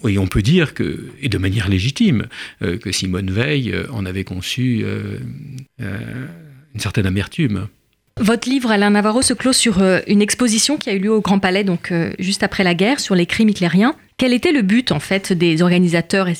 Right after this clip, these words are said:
Speaker 2: s'agissait-il justement d'ouvrir les yeux de la société française sur, euh, sur le sort, euh, spécifique des Juifs pendant la guerre ?
Speaker 1: En fait, pas exactement, ou même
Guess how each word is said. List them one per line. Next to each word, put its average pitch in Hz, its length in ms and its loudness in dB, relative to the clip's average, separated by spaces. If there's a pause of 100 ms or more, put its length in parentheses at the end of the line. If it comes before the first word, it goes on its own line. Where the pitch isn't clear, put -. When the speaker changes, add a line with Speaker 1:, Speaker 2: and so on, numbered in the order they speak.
(140)
Speaker 2:
s'agissait-il 208 680 2
justement 220 440 2
d'ouvrir 233 280 4
les 202 300 4
yeux 247 160 4
de 208 80 2
la 185 140 2
société 196 420 0
française 226 460 -2
sur, 190 240 -2
euh, 170 160 2
sur 180 220 0
le 185 60 4
sort, 226 380 0
euh, 175 300 -2
spécifique 208 520 -2
des 190 140 2
Juifs 190 240 0
pendant 196 220 2
la 185 120 2
guerre ? 214 420 0 (300)
Speaker 1:
En 139 60 -2
fait, 156 120 2
pas 127 120 -2
exactement, 120 800 2
ou 104 60 -2
même 107 340 -2